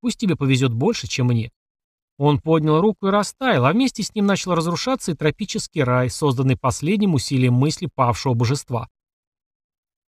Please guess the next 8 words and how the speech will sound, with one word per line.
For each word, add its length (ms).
Инга 320
сделала 440
шаг 320
и 40
вернулась 440
обратно 420
в 60
реальность. 540